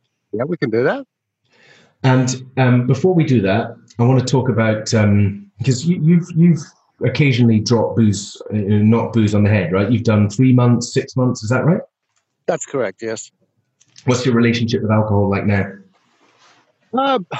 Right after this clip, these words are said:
Speaker 1: I still do the same thing. Like, um, I go on and off,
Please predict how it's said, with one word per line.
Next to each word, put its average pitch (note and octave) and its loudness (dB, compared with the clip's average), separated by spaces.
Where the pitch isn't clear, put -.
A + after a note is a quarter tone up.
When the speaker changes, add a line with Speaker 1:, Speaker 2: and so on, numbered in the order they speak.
Speaker 1:
I A3 -4
still A3 -4
do F3 -4
the C#3+ -8
same C#3 -4
thing. C#3 -8
Like, C3 -6
um, C3 -2
I D3+ -4
go C#3+ -2
on E3+ 0
and D3 -4
off, A2 -8